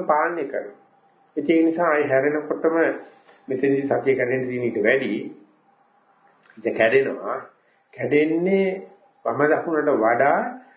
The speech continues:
රුචි, අ, රසමස උලක් අල්ලන්නයි. ඒ රසමස වලට අල්ලන්න යන ගතියයි මත්පැන් බොන එකයි එකයි.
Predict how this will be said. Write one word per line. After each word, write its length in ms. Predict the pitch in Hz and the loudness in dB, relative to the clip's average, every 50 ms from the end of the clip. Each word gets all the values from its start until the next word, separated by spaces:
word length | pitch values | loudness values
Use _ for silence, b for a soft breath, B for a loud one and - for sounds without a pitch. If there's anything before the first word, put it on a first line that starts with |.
| B B B 143 | B B B 0
රුචි, 440 | - - 170 165 - - 208 202 202 - - b b b b b b b b _ _ _ _ _ _ _ _ _ _ _ _ _ _ _ _ - | 2 2 2 0 0 -4 -6 -8 -8 -8 -12 b b b b b b b b _ _ _ _ _ _ _ _ _ _ _ _ _ _ _ _ -4
අ, 80 | 139 123 123 123 127 - 117 120 127 123 123 | -2 0 0 0 0 -2 -4 -8 -8 -2 0
රසමස 460 | 131 139 135 - 175 185 190 165 - | 2 2 2 0 0 0 0 2 2
උලක් 320 | 190 180 175 170 156 - - | 4 4 4 2 2 0 -2
අල්ලන්නයි. 640 | - 107 98 90 - - - - - - - - _ _ _ _ _ b b b b b b | -4 -4 -4 -6 -8 -12 -16 -18 -18 -20 -20 -20 _ _ _ _ _ b b b b b b
ඒ 100 | 139 151 | 4 4
රසමස 460 | 160 165 160 165 170 175 175 165 160 160 | 4 2 0 -2 -4 -4 -4 -2 0 0
වලට 280 | 165 160 151 - - 151 117 | 0 0 0 0 0 0 0
අල්ලන්න 560 | 104 113 135 135 139 151 160 165 170 170 170 | 0 0 0 0 2 2 2 0 0 0 0
යන 200 | 175 175 170 170 156 | 0 0 0 0 0
ගතියයි 500 | 131 127 127 127 127 131 135 143 170 190 | 2 0 0 0 0 0 2 2 2 2
මත්පැන් 440 | 190 175 165 170 - - 170 170 170 | 0 -2 -4 -4 -2 -4 -4 -2 -2
බොන 180 | 165 165 170 170 | -2 0 0 2
එකයි 300 | 165 160 165 202 226 226 | 2 2 2 2 4 4
එකයි. 260 | 202 208 - - - | 4 2 0 -4 -6